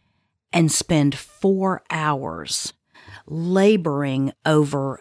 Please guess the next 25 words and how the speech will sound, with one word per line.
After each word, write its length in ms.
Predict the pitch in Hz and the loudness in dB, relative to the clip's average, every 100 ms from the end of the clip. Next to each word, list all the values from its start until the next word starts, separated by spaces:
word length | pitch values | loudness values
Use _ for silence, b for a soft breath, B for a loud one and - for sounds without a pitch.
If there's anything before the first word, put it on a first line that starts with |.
| - | -14
the 260 | 143 156 143 | -4 0 0
actual 340 | 139 - 143 | -2 -4 -6
copy 800 | - - - 170 143 - 85 123 _ _ - | -8 -8 0 2 0 -4 -10 -12 _ _ -8
of 160 | 139 | -4
that 240 | 147 139 - | -2 -2 0
email." 360 | 156 143 123 | 0 0 0
This 240 | 185 233 339 | -2 0 0
is 60 | |
just 260 | - 302 - | 0 -2 -2
an 120 | - - | -4 -4
email. 460 | 202 180 165 143 | -4 -2 -4 -4
This 200 | 175 180 | -2 -2
is 160 | 202 160 | -2 0
not 540 | 165 156 170 175 - - _ _ _ _ _ _ _ _ - - | 2 4 4 2 -2 -14 _ _ _ _ _ _ _ _ -12 -4
the 100 | 151 | 0
story 520 | - 139 160 139 110 | 0 0 0 -2 -4
of 140 | 123 | -8
the, 100 | - - | -12 -6
it's 180 | 160 190 | -4 0
not 160 | 160 | 0
a 60 | 143 | 0
story 280 | - 143 147 | -4 -4 -4
of 100 | 147 | -4
a 60 | |
podcast. 540 | - 143 143 139 107 | -6 -6 -4 -4 -4